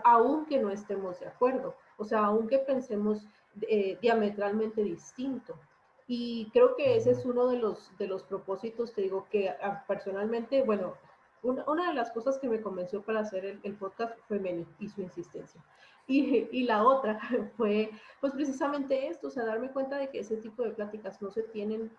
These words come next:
Speaker 1: eh, comúnmente, que son cosas que no hablamos, más cuando somos, eh, personas que, que estuvimos o que estamos en la iglesia, o sea, son, son cosas que no hablan, las das como por hecho y ya, y ahí se queda.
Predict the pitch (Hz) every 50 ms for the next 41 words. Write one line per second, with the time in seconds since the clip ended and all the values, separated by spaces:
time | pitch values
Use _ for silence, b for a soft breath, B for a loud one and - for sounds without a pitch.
0 | _ - 208 - 202 190 185 185 185 180 185 208 214 208 196 190 202 - - 202
1 | 196 - 208 202 208 - 208 208 214 220 220 - - 214 202 196 196 190 196 185
2 | 180 180 190 208 202 180 180 - _ _ - 233 233 226 233 233 226 233 285 415
3 | 554 - - - b b b b b b b - 233 240 226 214 208 208 208 -
4 | 226 208 214 226 247 277 262 - - _ _ _ - 214 208 202 - 220 202 -
5 | - 208 190 208 226 - - - 254 220 208 214 - - 208 208 - - 196 180
6 | 202 220 247 277 339 330 285 - - 214 214 - 185 - - 185 190 208 214 208
7 | - 196 180 170 175 175 165 208 262 - - - 226 208 185 - - 180 180 180
8 | 190 180 - _ _ _ - 196 190 202 - 226 226 - 330 320 - - 220 196
9 | 196 190 180 175 175 269 302 277 254 208 185 175 175 - - 180 - - 226 240
10 | 226 214 - 185 180 180 - - - - 226 214 208 - - - _ - - 240
11 | 240 - B B B B - 208 208 - - 180 - - 180 - - - 170 175
12 | 185 165 160